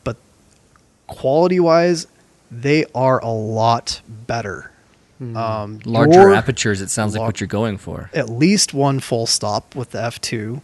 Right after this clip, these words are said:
Speaker 3: Mm-hmm.
Speaker 1: two full stops with the twenty-four millimeter f one point four. You're thinking rule of five hundred, you know, my exposure can only be twenty seconds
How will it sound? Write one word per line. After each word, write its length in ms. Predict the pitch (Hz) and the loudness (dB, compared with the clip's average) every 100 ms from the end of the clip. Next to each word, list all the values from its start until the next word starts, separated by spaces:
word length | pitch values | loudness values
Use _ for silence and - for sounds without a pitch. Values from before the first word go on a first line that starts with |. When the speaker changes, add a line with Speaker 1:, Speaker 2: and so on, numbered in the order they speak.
| - | -12
Speaker 3:
Mm-hmm. 560 | 104 90 82 101 107 80 | -12 -10 -10 -8 -8 -4
Speaker 1:
two 200 | 175 208 | -2 -2
full 220 | - 120 | 0 0
stops 580 | - - 110 120 - - | 0 0 0 0 -4 -6
with 100 | 104 | -8
the 80 | 110 | -8
twenty-four 440 | - 117 - 117 | -6 -6 -6 -6
millimeter 440 | 117 113 113 107 | -6 -6 -8 -8
f 220 | 113 110 - | -8 -10 -10
one 140 | 107 | -12
point 260 | - 104 87 | -10 -12 -10
four. 380 | - 135 120 127 | -4 -2 -2 -2
You're 140 | 143 | -2
thinking 680 | - 170 - 151 131 120 175 | 0 -2 0 0 0 -2 -4
rule 320 | 139 160 165 | 4 8 8
of 80 | 151 | 6
five 340 | - 131 131 110 | 4 4 4 2
hundred, 380 | 139 139 120 | 0 0 0
you 80 | 117 | -4
know, 440 | 117 113 113 113 101 | -4 -4 -6 -8 -8
my 240 | 117 117 | -2 -2
exposure 440 | 113 - 147 127 120 | -2 -2 0 0 -2
can 140 | 131 | -6
only 220 | 123 120 | -6 -6
be 360 | 110 113 110 107 | -8 -10 -10 -12
twenty 260 | - 127 113 | -12 -12 -8
seconds 720 | - 113 101 87 - - - | -8 -8 -12 -8 -6 -6 -10